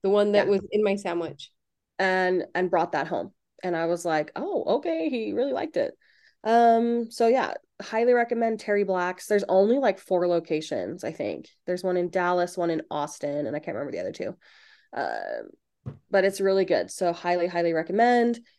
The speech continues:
Speaker 2: And then we went home the next day, and Bridget couldn't eat anything 'cause she was preparing for her colonoscopy. But we went our separate ways,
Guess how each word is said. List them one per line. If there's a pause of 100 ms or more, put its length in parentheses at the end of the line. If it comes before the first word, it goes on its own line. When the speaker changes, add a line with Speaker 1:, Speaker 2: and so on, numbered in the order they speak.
(340)
Speaker 2:
And
then
we
went
home
the
next
day,
and
Bridget
couldn't
eat
anything
'cause
she
was
preparing
for
her
colonoscopy. (380)
But (160)
we
went
our
separate
ways,